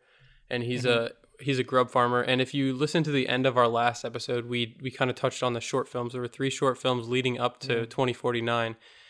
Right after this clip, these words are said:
Speaker 1: and Dave Bautista's character was a, was a, basically the main character of twenty forty-eight,
Speaker 2: Yeah.
Speaker 1: which was interesting. And so that's kinda gave a little more context to his character, 'cause he isn't as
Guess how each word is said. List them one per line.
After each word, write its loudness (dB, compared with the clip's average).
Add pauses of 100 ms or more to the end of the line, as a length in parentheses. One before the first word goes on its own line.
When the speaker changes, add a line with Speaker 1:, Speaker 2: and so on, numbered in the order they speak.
(140)
Speaker 1:
and 2
Dave 4
Bautista's -2
character 2
was 0
a, 0
was -2
a, -2 (500)
basically 2
the 0
main 2
character -2
of -4 (480)
twenty 0
forty-eight, -2 (760)
Speaker 2:
Yeah. -4
Speaker 1:
which -2 (100)
was -6
interesting. -6 (220)
And -2
so 2
that's 2
kinda 4
gave 4
a 0
little 0
more 2
context -2
to -8
his -10
character, -6
'cause -4
he 0
isn't 2
as 2